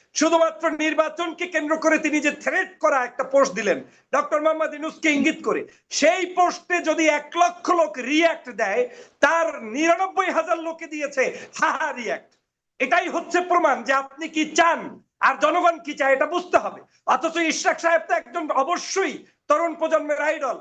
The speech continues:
আমাদের কাছে অনেকের কাছে ভালোবাসার একজন মানুষ ছিলেন, কিন্তু এই যে কার্যক্রম, দল চাটা নীতি অবলম্বন করার কারণে মানুষ এখন অনেক জায়গায় রিয়াকশন দিচ্ছে, এইটা আপনার নেতাদেরকে বুঝতে হবে।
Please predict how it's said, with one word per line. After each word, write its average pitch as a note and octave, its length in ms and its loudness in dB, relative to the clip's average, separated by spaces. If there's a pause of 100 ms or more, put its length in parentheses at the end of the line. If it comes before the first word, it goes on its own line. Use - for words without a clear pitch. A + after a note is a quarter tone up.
(220)
আমাদের D#4+ 360 -2
কাছে D#4 240 0
অনেকের F4 480 4
কাছে C#4+ 240 0
ভালোবাসার D4 480 2
একজন B3+ 240 0
মানুষ C4 300 0
ছিলেন, F#3 260 -4 (320)
কিন্তু D#4+ 420 2
এই D4 220 4
যে D#4+ 140 -4
কার্যক্রম, C#4+ 640 2 (360)
দল E4 280 6 (140)
চাটা D4+ 280 2
নীতি D#4+ 380 -2
অবলম্বন D#4+ 640 2
করার D#4 280 2
কারণে B3+ 320 0 (280)
মানুষ D#4 400 2
এখন D#4 280 2
অনেক D4 280 0
জায়গায় C#4+ 380 2
রিয়াকশন C#4 560 -2
দিচ্ছে, C4 340 -4 (300)
এইটা D#4+ 380 2
আপনার D4+ 380 0
নেতাদেরকে C#4 580 2
বুঝতে B3 300 2
হবে। F3 300 0